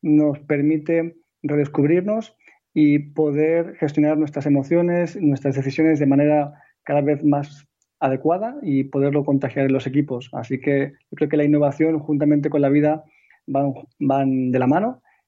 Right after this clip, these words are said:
y, y es algo que necesitamos escuchar de forma permanente.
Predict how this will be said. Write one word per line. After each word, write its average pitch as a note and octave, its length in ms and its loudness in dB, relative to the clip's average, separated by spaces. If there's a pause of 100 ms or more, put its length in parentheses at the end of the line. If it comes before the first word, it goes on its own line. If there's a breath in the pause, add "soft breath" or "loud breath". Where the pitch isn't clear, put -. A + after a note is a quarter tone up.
(120)
y, B2+ 760 -2 (100)
y C#3+ 180 2
es C3 200 -2
algo C3 840 0 (200)
que C#3 340 -6 (180)
necesitamos C#3 460 2
escuchar C#3+ 560 -2 (260)
de - 80 -14
forma C3 220 0
permanente. C3 560 -4